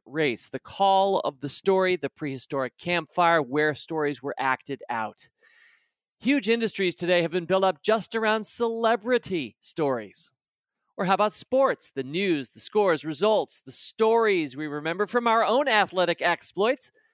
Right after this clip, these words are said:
however scanty they may be in my case. Stories, stories, stories. Stock stories. Yep, every stock tells a story.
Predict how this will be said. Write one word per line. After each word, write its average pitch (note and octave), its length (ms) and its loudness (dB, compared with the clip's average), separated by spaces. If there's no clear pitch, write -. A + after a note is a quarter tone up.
however D3+ 340 2
scanty F#3+ 640 -2
they E3 120 2
may D#3 140 0
be D#3+ 160 2
in D3+ 80 -2
my D3+ 220 -2
case. G3 260 -2
Stories, A3 680 0
stories, D#3+ 760 0
stories. C#3 520 -4
Stock - 840 0
stories. B2 760 -6
Yep, B3+ 180 -4
every G#3+ 220 -2
stock - 560 0
tells F#3 280 -2
a F3+ 60 -10
story. G3+ 420 -2